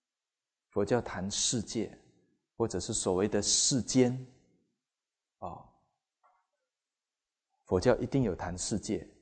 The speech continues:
一定有谈世间，因为佛法就在人间弘扬的嘛，对不对？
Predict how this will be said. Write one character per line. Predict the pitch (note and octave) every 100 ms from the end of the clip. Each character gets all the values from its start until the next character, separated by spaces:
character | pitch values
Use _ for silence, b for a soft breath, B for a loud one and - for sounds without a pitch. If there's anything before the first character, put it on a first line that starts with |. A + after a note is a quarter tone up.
| -
一 | G#2+
定 | A#2
有 | F#2+
谈 | E2 F2+ F2+
世 | - -
间， | F#2 G2+ F#2 G2+ b b b b b
因 | D3+ D#3
为 | E3+ A2 - - - _ _ _ _ _ _ _
佛 | - A2+
法 | C3 G2
就 | - D#3+ G#2+
在 | C3
人 | F#2+ F#2+ G#2
间 | A2 G#2+ G#2+ A2+ - _ _
弘 | - - G2+ A2+
扬 | F#2 F2+
的 | G2+
嘛， | F#2 F#2 - - _ _ _ _
对 | G#2+
不 | G2+
对？ | A2+ F2+